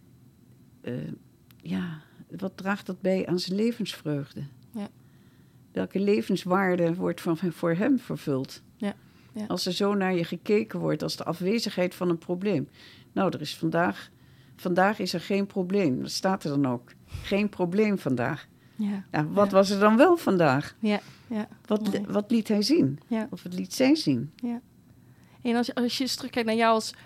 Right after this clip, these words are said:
Speaker 2: als mens, wat maakt dat het voor jou, zo komt het over, zo natuurlijk is om dit soort vragen te stellen?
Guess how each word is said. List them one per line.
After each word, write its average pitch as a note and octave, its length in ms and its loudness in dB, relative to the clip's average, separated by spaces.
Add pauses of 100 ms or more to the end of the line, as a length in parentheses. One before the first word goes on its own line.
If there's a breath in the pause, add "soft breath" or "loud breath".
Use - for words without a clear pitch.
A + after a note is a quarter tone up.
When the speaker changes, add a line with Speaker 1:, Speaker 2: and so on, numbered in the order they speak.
(240 loud breath)
Speaker 2:
als G3+ 180 -6
mens, G#3 300 0
wat A3+ 160 0
maakt A3 340 6
dat G#3 120 -4
het G3+ 160 -6
voor G#3+ 120 0
jou, G3+ 400 4
zo G3+ 140 -4
komt G3 160 -8
het F#3 160 -4
over, G3 220 -2
zo B3 220 6
natuurlijk A#3+ 640 2
is F3 180 0
om F3+ 80 0
dit F#3+ 160 2
soort F#3 220 -2
vragen G3+ 400 2
te - 100 -4
stellen? D3+ 500 -4